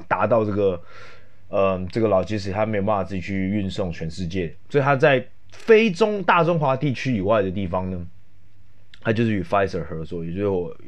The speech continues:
台湾、中华，或者是我们中文称的辉瑞。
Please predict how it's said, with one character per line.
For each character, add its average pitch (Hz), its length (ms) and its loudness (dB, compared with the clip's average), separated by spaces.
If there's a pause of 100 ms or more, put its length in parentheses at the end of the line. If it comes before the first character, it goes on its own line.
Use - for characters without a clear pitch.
台 92 160 -2
湾、 95 280 -2 (320)
中 104 200 -2
华， 98 80 -6
或 110 240 -4
者 104 60 -2
是 101 180 0
我 92 80 -2
们 92 100 -6
中 104 200 0
文 92 180 -6
称 98 200 -6
的 90 120 -2
辉 95 180 2
瑞。 92 240 0